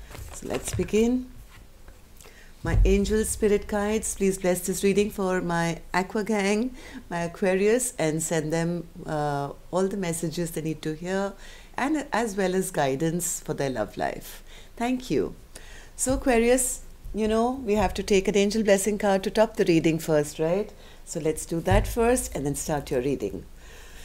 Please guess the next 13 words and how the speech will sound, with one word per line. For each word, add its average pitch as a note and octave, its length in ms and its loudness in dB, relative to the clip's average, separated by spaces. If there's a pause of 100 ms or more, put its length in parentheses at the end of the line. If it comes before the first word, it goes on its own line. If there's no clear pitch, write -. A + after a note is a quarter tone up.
(760)
<clears throat> A3+ 580 -2 (1200)
So F3+ 160 -8
my E3+ 200 -6
angel G3 400 4
spirit G3 400 2
guides, A3 420 -2
a F3 80 4
blessing E3+ 480 2
or - 100 4
an F#3 100 4
advice F3+ 480 4
card G3+ 440 4
for, F3 400 0